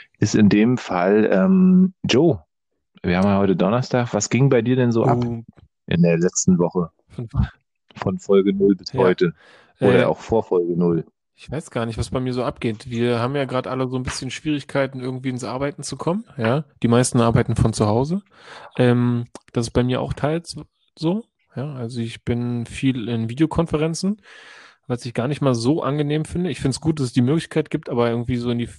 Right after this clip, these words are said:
Speaker 2: in, in der fünften Konferenz an einem Tag zu sein, ist auf jeden Fall nicht gut und auch gar nicht so, ähm, äh, so effektiv, glaub ich. Ja. Und ansonsten, ich bin, ähm,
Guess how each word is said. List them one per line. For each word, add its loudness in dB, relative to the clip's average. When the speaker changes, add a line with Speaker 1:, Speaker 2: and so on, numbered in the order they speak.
Speaker 2:
in, -8
in -8
der -4
fünften -4
Konferenz -4
an -12
einem -4
Tag -4
zu -6
sein, 0
ist -6
auf -8
jeden -2
Fall 0
nicht -2
gut 2
und 0
auch -8
gar 0
nicht 0
so, 0
ähm, 0
äh, 2
so 2
effektiv, -2
glaub 0
ich. -20
Ja. -10
Und 0
ansonsten, -2
ich -6
bin, -2
ähm, 0